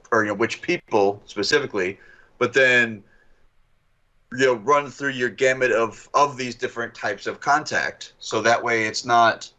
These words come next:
him showing up all the time to make sure he's there as they're looking to, you know, move the data set or, you know, move locations. But, you know, this group of people I go visit once a year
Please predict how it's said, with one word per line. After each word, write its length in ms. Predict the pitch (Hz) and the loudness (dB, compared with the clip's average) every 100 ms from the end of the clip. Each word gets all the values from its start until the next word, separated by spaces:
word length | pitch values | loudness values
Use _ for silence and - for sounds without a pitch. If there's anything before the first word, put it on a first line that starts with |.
| _ _ - _ | _ _ -20 _
him 220 | - 117 110 | -6 -4 -2
showing 380 | - 117 113 110 | 0 2 4 2
up 120 | - | 2
all 120 | 117 | 0
the 80 | 107 | 0
time 300 | 117 101 98 | 0 -2 -2
to 80 | 107 | -6
make 160 | 98 | -6
sure 180 | - 110 | -4 -6
he's 220 | 104 98 | -6 -4
there 340 | 92 95 95 - | 0 2 2 0
as 280 | 101 98 95 | 0 -2 -2
they're 280 | 98 90 - _ _ _ _ _ - | -4 -4 -8 _ _ _ _ _ -4
looking 340 | 107 - 101 | -4 -2 -4
to, 200 | 95 95 - | -4 -6 -6
you 80 | 104 | -2
know, 100 | 95 | 0
move 280 | 98 101 87 | 4 2 2
the 80 | |
data 260 | 92 92 85 | 2 2 0
set 240 | - - - | -4 -6 -2
or, 120 | 92 | 0
you 80 | 92 | 0
know, 180 | 87 85 | -2 -2
move 360 | 104 110 101 | 0 0 2
locations. 640 | 98 92 92 87 92 98 - | 0 2 -2 -2 -4 -8 -2
But, 300 | 101 101 - - - _ _ _ - - | 0 0 -2 -20 -20 _ _ _ -12 -6
you 140 | - 160 | 2 2
know, 220 | 120 - - - - - - - - - - | 2 -2 -12 -20 -20 -20 -20 -20 -20 -20 -8
this 260 | 104 143 | -2 -2
group 220 | 143 139 135 | 0 -2 -2
of 80 | |
people 380 | 120 151 151 175 | -6 -2 0 2
I 120 | 113 | 2
go 160 | 113 120 | 2 0
visit 420 | 120 113 120 107 | 0 -2 -2 -2
once 600 | 107 120 - - - - - - - - - | -2 -2 -2 -8 -8 -12 -20 -20 -20 -20 -6
a 80 | 110 | -4
year 500 | 107 117 135 175 | 2 2 2 0